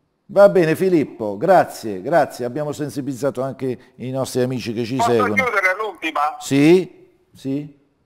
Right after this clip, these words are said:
Speaker 2: Trami-, con la, l'amica Anna Larata.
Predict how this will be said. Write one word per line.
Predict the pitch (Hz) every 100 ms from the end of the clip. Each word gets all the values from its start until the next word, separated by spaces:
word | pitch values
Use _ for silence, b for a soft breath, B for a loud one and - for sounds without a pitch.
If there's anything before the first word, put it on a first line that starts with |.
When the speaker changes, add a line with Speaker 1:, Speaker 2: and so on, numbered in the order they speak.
| _ _ _ _ _ _ _ _ _
Speaker 2:
Trami-, | - 214 214 214 202 - - - -
con | 208 214 202
la, | 196 190 196 180 170 - - - -
l'amica | 165 185 220 208 180 185 185
Anna | 185 175
Larata. | 165 151 131 104 104 120 131 - _